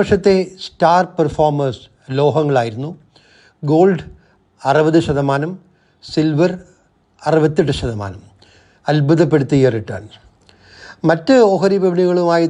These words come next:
താരതമ്യം ചെയ്യുമ്പോഴും ഇന്ത്യൻ ഓഹരി വിപണിയുടെ പെർഫോമൻസ് മോശമായിരുന്നു. ഇന്ത്യയുടെ ഈ അണ്ടർ പെർഫോമൻസിനുള്ള കാരണങ്ങളും, ആ, അതിൻ്റെ ഒരു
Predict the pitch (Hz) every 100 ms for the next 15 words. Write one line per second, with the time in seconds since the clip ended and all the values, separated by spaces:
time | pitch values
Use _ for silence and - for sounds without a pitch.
0 | 165 151 147 151 147 147 147 143 151 120
1 | 107 - _ _ _ _ 143 151 170 170
2 | 165 151 151 165 160 156 156 151 151 151
3 | 139 139 143 156 185 - _ _ _ _
4 | _ - 139 - 139 120 120 135 180 -
5 | _ _ _ _ _ _ - 151 165 170
6 | 165 165 160 165 156 160 147 - _ _
7 | - 151 170 202 196 190 165 175 170 165
8 | 151 170 156 147 147 143 151 _ - 135
9 | 143 147 143 156 190 196 _ _ _ _
10 | _ _ _ _ _ _ - 135 131 127
11 | 135 147 - _ _ _ _ _ - 143
12 | 143 139 139 139 143 151 139